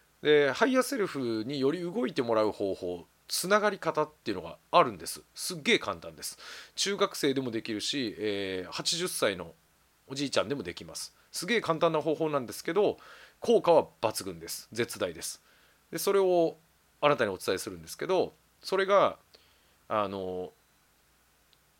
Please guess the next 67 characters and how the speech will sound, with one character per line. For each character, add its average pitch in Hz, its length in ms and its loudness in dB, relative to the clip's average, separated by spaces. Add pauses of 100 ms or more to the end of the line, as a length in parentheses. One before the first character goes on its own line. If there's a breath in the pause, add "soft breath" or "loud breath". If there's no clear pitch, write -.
「ハ - 240 4
イ 269 100 4
ヤ 262 140 6
ー - 20 2
セ 233 160 0
ル 170 80 0
フ 85 260 -10 (120)
あ 120 100 6
り 180 100 4
が 143 140 4
と - 80 -6
う」 85 120 -4
っ - 40 -12 (480)
て 180 80 0
い - 20 6
う 127 100 2
言 147 100 -4 (100)
葉 156 60 4
を 120 40 6
言 107 160 -2
う 120 40 -4
こ 117 120 -6
と 110 80 -4
な 87 80 -8
ん 76 60 -18
で 71 40 -20
す - 140 -10
よ。 - 60 -20 (640)
た 208 100 2
だ 143 80 2
こ 104 100 -4
れ 90 80 -2
だ 82 60 -4
け 82 80 -14
で - 80 -16
す。 - 160 -10 (640 loud breath)
め 117 60 -6
っ - 20 -14
ち - 80 2
ゃ - 20 -2
簡 131 120 0
単 120 100 -2
で 117 80 -6
し - 60 -6
ょ？ 185 100 -8 (340)
で、 156 220 2
お 185 80 -2
す 277 140 0
す - 140 0
め 285 140 0
な 285 100 2
の 135 160 0
は、 110 300 4 (800)
朝 151 240 4
一 - 260 0
起 160 140 0
き - 100 -10
た 139 100 2
一 101 140 -6 (120)
発 127 220 2
目、 104 180 -6 (680 soft breath)
朝 160 220 2
起 160 120 0
き - 80 -10
て 107 100 -4
す - 160 -6
ぐ、 - 120 -12